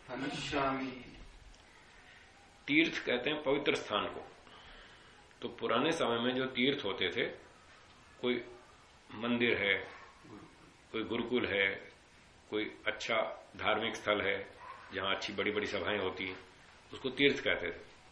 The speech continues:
Speaker 2: क्योंकि वहां पर गुरुजन और विद्वान लोग बैठ करके हमको दुखों से पार लगाते थे,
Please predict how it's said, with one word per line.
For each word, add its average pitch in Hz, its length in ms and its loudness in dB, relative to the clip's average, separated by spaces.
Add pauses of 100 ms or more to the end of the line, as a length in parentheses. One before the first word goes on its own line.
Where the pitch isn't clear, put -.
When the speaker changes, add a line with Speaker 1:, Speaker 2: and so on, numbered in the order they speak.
(1200)
Speaker 2:
क्योंकि 127 220 0
वहां 131 220 4
पर 143 460 -2 (400)
गुरुजन 131 320 2
और 139 300 4
विद्वान 120 400 4
लोग 127 160 6
बैठ 113 200 4
करके 113 320 0
हमको 107 400 -2
दुखों 123 460 -2
से 127 140 2
पार 117 340 4
लगाते 87 400 2
थे, - 140 -4